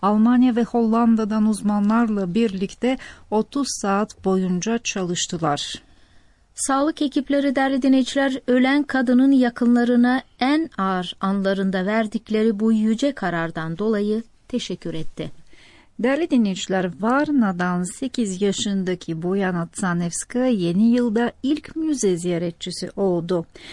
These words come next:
Speaker 1: Bojana ve ailesi bir Ocak'ta Veliko Tırnovo'da bulunan Tsarevets Kalesi'ni ziyaret ederek iki bin on dokuzda ilk müze ziyaretçisi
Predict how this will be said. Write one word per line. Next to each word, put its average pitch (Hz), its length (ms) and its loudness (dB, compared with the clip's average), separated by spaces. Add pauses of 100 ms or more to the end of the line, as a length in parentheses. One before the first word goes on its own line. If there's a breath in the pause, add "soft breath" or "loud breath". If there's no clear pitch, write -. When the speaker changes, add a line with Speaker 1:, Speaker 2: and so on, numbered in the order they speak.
(260 loud breath)
Speaker 1:
Bojana 196 440 2
ve 185 140 0
ailesi 196 1000 0
bir 190 160 2
Ocak'ta 185 760 -2
Veliko 185 340 -4
Tırnovo'da 185 640 -2
bulunan 190 420 0
Tsarevets 214 600 -2
Kalesi'ni 175 600 -4
ziyaret 185 520 -4
ederek 185 680 -2
iki 175 260 -6
bin 175 120 -2
on 175 220 -4
dokuzda 196 540 -2
ilk 208 280 -4
müze 175 360 -2
ziyaretçisi 165 840 -4